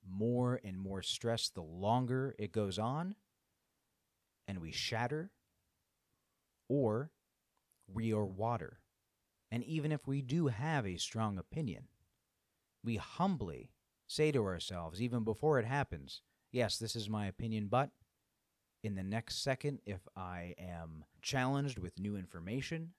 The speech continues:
if I find new information, wonderful news, and everything could change," because that is the way of everything. It is the way of nature. It is the way of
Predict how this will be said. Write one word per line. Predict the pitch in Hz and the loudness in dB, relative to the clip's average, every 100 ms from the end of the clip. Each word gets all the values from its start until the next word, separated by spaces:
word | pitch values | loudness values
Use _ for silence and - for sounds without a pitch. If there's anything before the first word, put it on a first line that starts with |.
| _ _ | _ _
if | 92 | -8
I | 92 | -6
find | 90 113 117 131 | -4 0 2 2
new | 139 | 2
information, | 131 123 117 117 131 139 131 101 | 0 0 -2 0 0 -2 -6 -2
wonderful | 101 131 131 - 120 | 0 2 0 0 -2
news, | 107 120 139 160 185 - _ _ _ _ _ _ _ _ - | 2 2 2 0 -6 -10 _ _ _ _ _ _ _ _ -6
and | 113 | -4
everything | - 127 131 123 143 | -2 2 0 0 -2
could | 123 127 | -2 -4
change," | - 131 90 - - _ _ _ _ | -2 -4 -4 -12 -20 _ _ _ _
because | 104 - 120 95 | -8 -4 -4 0
that | 110 110 | -2 -2
is | - 117 110 85 - - _ _ _ - | -4 -2 -2 -2 -4 -6 _ _ _ -4
the | 101 | -4
way | 90 101 104 104 95 90 _ _ _ _ _ _ _ | -2 -2 -2 -2 -4 -8 _ _ _ _ _ _ _
of | 101 90 - | -8 -8 -4
everything. | 117 95 98 80 76 - _ _ _ _ _ _ _ _ - | -4 -2 -6 -6 -12 -16 _ _ _ _ _ _ _ _ -8
It | 98 | -2
is | 123 104 | 0 0
the | 113 | 0
way | 104 104 | 2 2
of | 98 90 | 0 -2
nature. | 98 104 - 98 95 98 | -4 -4 -4 -4 -4 -8
It | 95 | -6
is | 104 95 | -6 -4
the | 98 | -4
way | 92 92 | -2 -4
of | 90 | -4